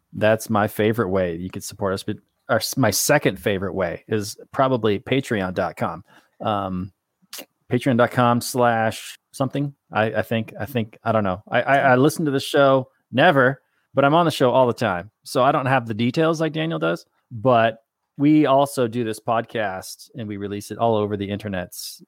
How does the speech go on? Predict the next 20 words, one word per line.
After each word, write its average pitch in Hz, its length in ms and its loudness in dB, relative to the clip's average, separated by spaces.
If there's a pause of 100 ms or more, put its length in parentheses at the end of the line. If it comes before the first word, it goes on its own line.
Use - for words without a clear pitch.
(140)
through 98 340 0
the 95 160 -4
apples. 95 800 -2 (120)
And 98 260 2
you 101 80 4
can 113 140 0
go 107 100 4
to 98 80 0
the 98 120 0
apples 95 600 0
and 104 160 -2
you 101 60 -4
can 104 120 -6
tell 98 220 -6
'em 98 100 -6
about 90 280 -4
how 90 220 -6
you 90 160 -6
like 87 220 -10
us - 360 -10